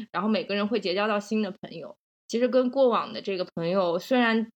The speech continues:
感情很深，但是因为没有什么共同的这个生活经历，其实大家联系就会越来越少了。非常感谢这个电台，我觉得就是，呃，让我时刻都能保持一定的新鲜度。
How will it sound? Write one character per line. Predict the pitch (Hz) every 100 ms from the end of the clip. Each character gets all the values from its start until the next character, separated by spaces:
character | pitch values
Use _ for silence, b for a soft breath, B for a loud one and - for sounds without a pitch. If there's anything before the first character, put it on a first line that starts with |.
| _ _ - -
感 | 156
情 | 156 185
很 | 185 202
深， | 165 185 190 - _ _
但 | 233
是 | 226
因 | 240 240
为 | 220 214
没 | 202
有 | 220 190
什 | -
么 | 170 180
共 | 226
同 | 202 180 165
的 | 185
这 | 190
个 | 170
生 | 175 214
活 | 202 170
经 | 175 208 220
历， | 220 165 -
其 | - 175
实 | 202 196
大 | 214
家 | 208 208
联 | 190 170
系 | 185 208
就 | 208
会 | 214 196 190
越 | 220
来 | 214 202
越 | 220
少 | 214 - -
了。 | -
非 | 320
常 | 311
感 | 302 185
谢 | 214
这 | 220
个 | 208
电 | 202 208
台， | 190 175
我 | 190
觉 | 185
得 | 240
就 | 339
是， | 339 277 B B B _
呃， | - 202 196
让 | 302 320
我 | 240 170 131 165
时 | 208 - 208
刻 | - 403
都 | 285
能 | 262 254 254
保 | - -
持 | - 226
一 | 247
定 | 285
的 | 233
新 | 254 285
鲜 | 302 302
度。 | 302 302 185